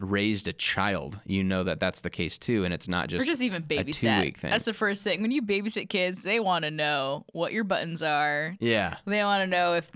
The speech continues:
Speaker 2: if you'll believe 'em if they say, "Mom wants to see pizza in bed." And
Speaker 1: Yeah.
Speaker 2: <laughs>
Speaker 1: Yeah. Um, but then once those are kind of established, then there's a lot of, um, freedom stuff, um, sort of in between that.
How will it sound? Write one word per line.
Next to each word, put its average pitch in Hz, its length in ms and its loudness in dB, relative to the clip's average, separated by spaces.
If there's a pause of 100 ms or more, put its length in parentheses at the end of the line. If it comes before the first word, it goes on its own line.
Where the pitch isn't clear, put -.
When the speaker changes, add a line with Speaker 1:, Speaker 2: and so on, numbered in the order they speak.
(140)
Speaker 2:
if 175 220 -6
you'll 180 140 0
believe 185 340 0
'em 165 160 -2
if 160 100 -4
they 175 160 0
say, 156 280 0
"Mom 147 200 0
wants 156 180 -4
to 165 60 -8
see 175 160 -8
pizza 165 340 -6
in 180 100 -2
bed." 139 440 -2
And 120 240 -2
Speaker 1:
Yeah. 101 260 4 (100)
Speaker 2:
<laughs> 220 100 0 (560)
Speaker 1:
Yeah. 98 280 2 (440)
Um, 104 380 2
but 113 180 2
then 127 200 4
once 131 320 2
those 123 220 2
are 113 60 -2
kind 110 220 2
of 95 60 2
established, 92 680 0 (300)
then 110 260 2
there's 101 220 2
a - 40 2
lot 95 280 2
of, - 260 -4 (100)
um, 85 280 -2
freedom 95 400 -2
stuff, 85 420 -4 (480)
um, 87 320 -2 (140)
sort 98 260 2
of - 60 -4
in 95 100 0
between 113 380 2
that. 71 240 -4